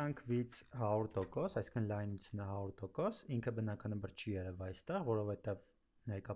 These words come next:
պահին դատարկ է, եթե մենք այստեղ ինչ-որ բան ավելացնենք,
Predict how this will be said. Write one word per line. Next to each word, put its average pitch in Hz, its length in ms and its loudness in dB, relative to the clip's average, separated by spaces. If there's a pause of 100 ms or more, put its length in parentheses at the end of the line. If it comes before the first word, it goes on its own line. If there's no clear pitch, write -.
պահին 101 220 -2
դատարկ 95 480 -6
է, 139 160 2
եթե 117 220 -2
մենք 104 200 -2
այստեղ 104 240 -6
ինչ-որ 101 240 -2
բան 95 220 -2
ավելացնենք, 110 760 0